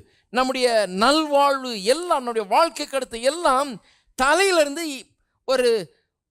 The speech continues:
ஒரு ஒன்றரை அடிக்கு கீழே வச்சிருக்கிறாரு, ரொம்ப தூரத்துல வைக்கல. ஆனா நாம உலகம் முழுக்க சுத்தி அலையிறோம் இந்த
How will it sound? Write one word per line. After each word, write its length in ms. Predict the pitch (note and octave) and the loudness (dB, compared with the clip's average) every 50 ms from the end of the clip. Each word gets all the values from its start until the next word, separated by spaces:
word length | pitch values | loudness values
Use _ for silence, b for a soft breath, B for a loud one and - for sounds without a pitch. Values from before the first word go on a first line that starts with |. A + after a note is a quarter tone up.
| _ _ _ _ _ _ | _ _ _ _ _ _
ஒரு 100 | A#3+ B3 B3+ B3+ | -8 -6 -2 0
ஒன்றரை 340 | C#4 D#4 E4+ F4 G4+ G4+ F#4+ | 0 0 2 2 4 4 4
அடிக்கு 280 | F4 F4+ F4+ - E4 E4 | 4 2 -2 -4 -6 -8
கீழே 240 | - - D4 D4+ C#4+ | -6 -4 -2 -2 -2
வச்சிருக்கிறாரு, 600 | A#3+ A3 - G3 F3+ C#3+ C#3 C3 G#2 F#2 E2 D#2+ - - _ | -2 -2 -4 -6 -8 -8 -10 -12 -12 -14 -18 -20 -20 -20 _
ரொம்ப 260 | _ C3+ E3 G3 G#3+ | _ -16 -10 -10 -6
தூரத்துல 360 | G3 G3+ G#3 G3 - F3 D3+ C3 | -6 -6 -6 -6 -8 -12 -12 -12
வைக்கல. 280 | C3 G#2+ A2 G#2 F#2 F2 _ _ _ _ _ _ _ _ _ _ _ _ _ _ _ _ _ _ _ _ _ _ _ _ _ _ _ _ _ _ _ _ _ _ _ _ _ _ _ _ _ _ _ | -12 -14 -16 -18 -20 -20 _ _ _ _ _ _ _ _ _ _ _ _ _ _ _ _ _ _ _ _ _ _ _ _ _ _ _ _ _ _ _ _ _ _ _ _ _ _ _ _ _ _ _
ஆனா 200 | - E3+ F#3 F3 | -4 -4 -2 -2
நாம 400 | D#3+ D3+ D#3 G3 G3+ G#3 G#3+ A3 G3+ D#3+ D3+ | -2 0 0 0 0 0 0 -2 -4 -4 -2
உலகம் 460 | E3+ F3+ F#3+ G#3 A3+ G3 A3 A#3 A#3+ | -2 0 0 0 0 0 0 -2 0
முழுக்க 300 | A#3 A#3 B3 A#3 B3 B3 | 0 -2 -2 -4 -4 -6
சுத்தி 260 | - G3 F#3+ - G3 | -6 -8 -4 -2 -2
அலையிறோம் 460 | E3+ D3 C#3+ C#3 C3 A2+ G2 F2+ F2+ _ _ _ _ _ _ _ _ _ _ _ _ _ _ _ _ _ _ _ _ _ _ _ _ _ _ _ _ _ _ _ _ _ _ _ _ _ _ _ _ _ _ _ - | -2 0 -2 -4 -4 -6 -8 -12 -18 _ _ _ _ _ _ _ _ _ _ _ _ _ _ _ _ _ _ _ _ _ _ _ _ _ _ _ _ _ _ _ _ _ _ _ _ _ _ _ _ _ _ _ -12
இந்த 100 | C#3 C#3+ | -10 -10